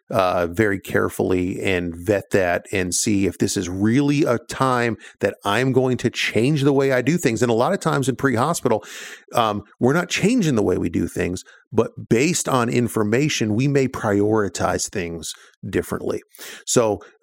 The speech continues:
I don't think we need to be looking at these studies in pre-hospital to say, "Well, it's not gonna change the way I, you know, it's not gonna change the treatment I deliver," but it might change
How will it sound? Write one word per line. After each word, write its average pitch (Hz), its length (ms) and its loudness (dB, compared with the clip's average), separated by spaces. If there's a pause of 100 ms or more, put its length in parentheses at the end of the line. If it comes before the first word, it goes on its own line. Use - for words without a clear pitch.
(260)
I 117 60 4
don't 151 160 0
think 165 140 2
we 147 100 2
need 143 140 0
to 113 60 0
be 120 100 4
looking 127 340 2
at 110 120 0
these 110 180 0
studies 113 400 0
in 95 100 0
pre-hospital 117 640 0
to 98 80 0
say, 104 220 2
"Well, 107 260 2
it's 127 180 -2
not 135 160 2
gonna 95 140 0
change 107 400 0
the 104 100 2
way 95 380 2 (420)
I, 92 400 2 (200)
you 120 100 2
know, 107 100 4
it's 92 80 -2
not 135 80 4
gonna 110 300 -4
change 135 360 2
the 110 120 0
treatment 196 520 0
I 95 140 0
deliver," 92 520 0 (480)
but 113 100 0
it 107 80 -2
might 160 480 -2
change 113 720 0